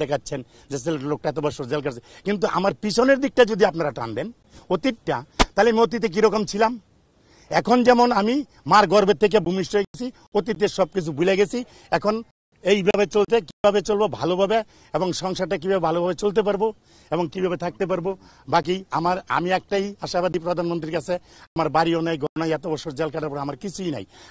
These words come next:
আমি যে এখন বাইরে যাব, এই যে যাচ্ছি, আমি নিজের বাড়ি তো যাচ্ছি না, আমি আরেকজনের বাড়িতে গিয়ে উঠতেছি এখন।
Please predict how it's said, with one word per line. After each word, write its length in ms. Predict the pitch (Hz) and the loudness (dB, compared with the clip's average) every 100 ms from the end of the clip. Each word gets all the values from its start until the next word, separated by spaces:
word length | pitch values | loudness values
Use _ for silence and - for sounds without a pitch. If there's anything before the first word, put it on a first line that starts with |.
| - | -6
আমি 100 | 175 175 | -4 -2
যে 40 | 190 | -2
এখন 140 | 180 143 | -2 -2
বাইরে 180 | 160 170 143 | 0 0 2
যাব, 160 | 175 170 151 | 0 2 -2
এই 40 | 151 | 0
যে 60 | 165 | 4
যাচ্ছি, 280 | 170 - 147 - - - | 4 2 -8 -8 -16 -6
আমি 100 | 156 175 | -2 -2
নিজের 200 | 180 185 | 0 0
বাড়ি 140 | 170 185 | 0 0
তো 60 | 190 190 | 0 4
যাচ্ছি 240 | 208 - 185 | 4 2 -4
না, 60 | 123 _ _ _ _ - 339 - | -4 _ _ _ _ -12 -6 -2
আমি 100 | - | 2
আরেকজনের 360 | - 262 285 269 | 4 4 2 2
বাড়িতে 200 | 262 285 302 | 2 2 -2
গিয়ে 120 | 277 | -4
উঠতেছি 300 | 254 - - - | -4 -4 -4 -4
এখন। 160 | 226 | -6